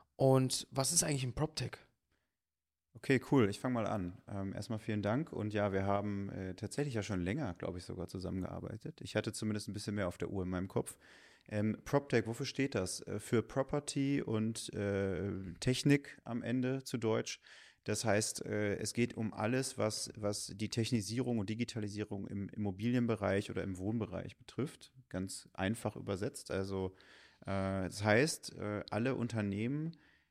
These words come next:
Speaker 2: die sich mit einer Idee befassen, die dann im Immobilienbereich irgendetwas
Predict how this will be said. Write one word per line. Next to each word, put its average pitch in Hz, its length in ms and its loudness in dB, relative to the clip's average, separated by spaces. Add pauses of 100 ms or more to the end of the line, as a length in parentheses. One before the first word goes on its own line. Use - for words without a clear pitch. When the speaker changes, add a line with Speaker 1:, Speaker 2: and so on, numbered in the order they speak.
(120)
Speaker 2:
die 110 180 -2
sich 127 340 0
mit 107 300 -4
einer 104 260 0
Idee 101 280 0
befassen, 131 760 -2
die 104 180 -6
dann 104 240 -2
im 92 140 -4
Immobilienbereich 101 960 0
irgendetwas 98 840 -2